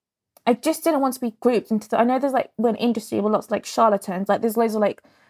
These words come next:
in quotation, social media experts, right? And they're not actually experts. And I was like, "Well, I've worked so hard. I don't wanna be tainted, like, my whole reputation that I've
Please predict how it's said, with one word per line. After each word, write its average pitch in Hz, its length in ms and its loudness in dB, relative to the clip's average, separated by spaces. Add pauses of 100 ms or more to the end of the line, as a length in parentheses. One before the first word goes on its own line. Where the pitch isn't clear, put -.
(100)
in 220 100 4
quotation, 208 420 -2
social 214 360 0
media 196 240 2
experts, - 520 0
right? 202 240 4
And 220 80 -2
they're 220 80 0
not 208 180 0
actually 220 340 0
experts. - 520 -2
And 226 80 0
I 214 40 2
was 214 100 -2
like, 202 160 0 (240)
"Well, 247 80 2
I've 240 160 -2
worked 247 240 2
so 214 240 0
hard. 233 420 2
I 226 100 -4
don't 220 200 0
wanna 208 140 -2
be 220 120 -6
tainted, 220 600 0
like, 202 240 2
my 214 240 2
whole 214 340 2
reputation 208 680 -2
that 175 120 0
I've 190 240 0